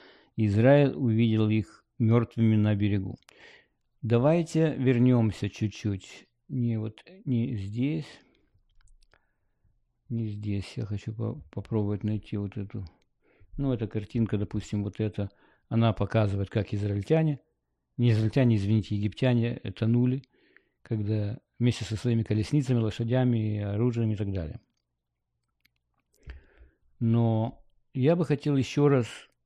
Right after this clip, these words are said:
вернуться к какому стиху, сейчас я вам скажу, двадцать пятый. Наверное, двадцать пятый, допустим.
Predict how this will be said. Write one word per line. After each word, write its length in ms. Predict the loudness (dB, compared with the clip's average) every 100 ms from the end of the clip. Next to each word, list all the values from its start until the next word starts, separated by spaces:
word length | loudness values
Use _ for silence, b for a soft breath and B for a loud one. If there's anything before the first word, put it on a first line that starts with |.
| _ _ _ _ _ _ _ _ -20 -20 -6
вернуться 720 | 2 4 6 6 6 2 -4
к 60 | -2
какому 460 | -4 -2 0 0 -2
стиху, 400 | -6 -8 -6 -4
сейчас 260 | -4 -4
я 80 | -4
вам 120 | -4
скажу, 280 | -4 -6 -4
двадцать 340 | -2 -2 -4 -10
пятый. 340 | -10 -12 -20 _ _ _ _ _ _ _ _ _ _ _ _ _ _ _ _ _ _ _ _ _ _ _ _ _ _ _ _ -14 -14 -12 -6
Наверное, 280 | -2 -2
двадцать 340 | 0 0 -2 -6
пятый, 340 | -8 -8 -12
допустим. 640 | -14 -12 -12 -14 -12 -12